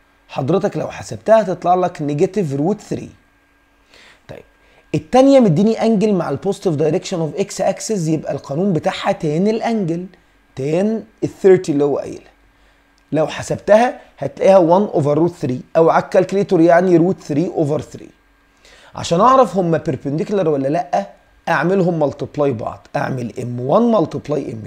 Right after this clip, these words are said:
تو. لو طلع بنيجاتيف وان يبقى هما بيربنديكولار. إم وان بنيجاتيف روت ثري تايمز إم تو بروت ثري over ثري.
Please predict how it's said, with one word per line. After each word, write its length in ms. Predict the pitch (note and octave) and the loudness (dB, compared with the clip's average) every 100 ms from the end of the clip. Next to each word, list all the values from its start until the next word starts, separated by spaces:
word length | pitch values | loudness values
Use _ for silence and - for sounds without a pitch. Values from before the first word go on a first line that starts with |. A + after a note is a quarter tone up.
| G2+ | -16
تو. 80 | - _ _ _ - | -20 _ _ _ -6
لو 140 | C3 | -4
طلع 260 | C3 A3 B3 | 2 6 8
بنيجاتيف 520 | F3 D#3+ D3 D3 C#3+ | 6 2 0 -2 -2
وان 180 | E3+ B3+ | 0 2
يبقى 240 | A#3+ D#3+ | 2 0
هما 140 | E3+ F3 | 0 0
بيربنديكولار. 680 | E3 C3 A#2+ A2 - - _ _ _ _ _ _ _ _ _ - | -4 -8 -8 -12 -14 -20 _ _ _ _ _ _ _ _ _ 4
إم 200 | B3 A#3+ | 6 8
وان 200 | A#3+ B3+ | 8 6
بنيجاتيف 440 | G#3 G3+ G3+ G3 D#3 | 6 4 2 0 0
روت 180 | E3 | 0
ثري 240 | E3 - - - _ _ _ _ _ - | -2 -14 -14 -20 _ _ _ _ _ 2
تايمز 560 | E3 B2+ G#2 G2+ - _ _ | 2 2 -6 -14 -18 _ _
إم 240 | G#3+ A#3+ A3+ | 4 6 4
تو 300 | A3 A#3+ B3 | 2 0 -2
بروت 420 | C#3 D#3 F3+ G3+ | -2 0 2 0
ثري 380 | - E3 F#3+ - - | -4 -2 -2 -4 0
over 320 | E3+ D3+ C#3+ | 2 2 -2
ثري. 280 | - A#2+ | -6 -14